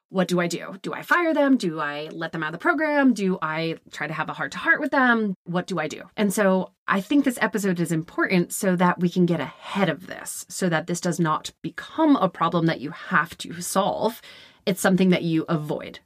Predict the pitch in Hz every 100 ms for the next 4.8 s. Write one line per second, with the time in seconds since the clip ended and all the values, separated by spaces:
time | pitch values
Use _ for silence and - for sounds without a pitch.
0 | - 147 160 - - - - 254 214 -
1 | _ _ _ _ - 233 254 240 165 139
2 | - 220 190 - 202 208 214 190 165 160
3 | 160 - 156 151 - - - - 160 165
4 | 190 214 247 - 185 170 165 180